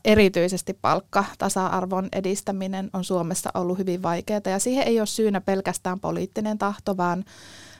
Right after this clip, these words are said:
vaan se, että, ää, näitä valmistellaan työmarkkinaosapuolten kanssa ja, ää, nämä jatkuvasti törmää nämä uudistukset erityisesti, ää, työnantajapuolen vastustukseen.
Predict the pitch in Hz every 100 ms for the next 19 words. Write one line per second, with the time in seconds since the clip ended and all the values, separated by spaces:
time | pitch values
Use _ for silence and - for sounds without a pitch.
0 | - 190 185 196 180 175 - _ 185 180
1 | 175 170 _ - 170 165 165 170 - 202
2 | 180 175 190 - 196 190 190 - 185 175
3 | 175 180 196 185 185 202 233 226 240 220
4 | 220 220 220 214 214 214 214 - 196 202
5 | 185 180 175 - 175 170 170 - 175 170
6 | 165 - 160 190 185 - 175 170 165 170
7 | 131 175 185 202 - 196 196 - 185 185
8 | 247 247 233 196 190 - - - - -
9 | 170 180 190 175 170 175 165 - 175 175
10 | 170 156 - - - - - - -